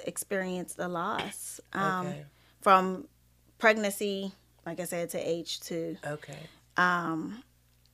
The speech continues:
Speaker 1: yeah, because those are the years, you know, people say, "Oh, you could just try again," or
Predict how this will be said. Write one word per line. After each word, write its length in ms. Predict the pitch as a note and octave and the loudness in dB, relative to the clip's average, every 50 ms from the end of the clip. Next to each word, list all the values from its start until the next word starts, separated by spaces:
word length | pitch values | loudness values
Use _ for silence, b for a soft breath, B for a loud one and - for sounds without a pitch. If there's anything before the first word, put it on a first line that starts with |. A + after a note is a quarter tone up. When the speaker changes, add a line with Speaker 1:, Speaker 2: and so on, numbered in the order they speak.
| _ _ - - - - - _ _ _ - | _ _ -18 -18 -18 -18 -20 _ _ _ -6
Speaker 1:
yeah, 340 | - F#3+ F#3 F#3 D3 - G#3 - - - - | 0 2 2 2 2 -2 -6 -10 -10 -4 -2
because 280 | G3 G3+ - A#3+ A3+ | 0 6 6 6 8
those 240 | A3 B3+ C#4+ D#4+ D4+ | 10 10 10 10 10
are 120 | D#4+ D4+ | 8 8
the 160 | C4+ C4+ B3+ A#3+ | 10 10 6 6
years, 560 | G#3+ A3 A#3 A#3 A#3 A3+ A3+ A3 A3 A3 b b b b b b b b b b | 6 6 8 8 10 10 8 6 4 2 b b b b b b b b b b
you 120 | - A3+ A3+ | -2 2 4
know, 260 | A3 G#3+ G#3+ G#3+ G#3 | 6 8 8 8 6
people 300 | G#3 - A3+ A3+ G#3+ G3+ | 4 2 -2 0 0 -2
say, 260 | - - G#3+ G#3+ - - | 0 0 -2 0 2 4
"Oh, 160 | - D#4+ E4+ | 6 8 8
you 200 | E4 C#4+ E4+ D#4 | 8 6 4 4
could 120 | E4+ D4 | 4 6
just 220 | C#4 D4 C#4 - - | 6 6 6 6 6
try 220 | C#4+ C#4 C4+ A#3+ | 6 6 8 8
again," 520 | B3+ B3+ A3 B3 A#3+ A#3 A3+ G#3 G3 F#3 | 6 6 6 8 8 10 10 8 6 6
or 380 | F3+ F3+ F3 F3 E3+ E3+ G3+ | 4 4 4 4 2 0 -2